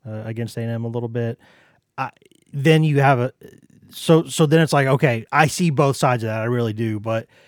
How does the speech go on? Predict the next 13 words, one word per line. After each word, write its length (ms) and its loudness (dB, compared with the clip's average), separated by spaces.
if 180 -4
I 160 2
had 280 0
to 180 -4
guess, 640 -4
I 220 -4
think 380 -2
he 380 -10
probably 1080 -4
will 280 -2
go 300 -4
Sechrist 520 -6
again, 520 -4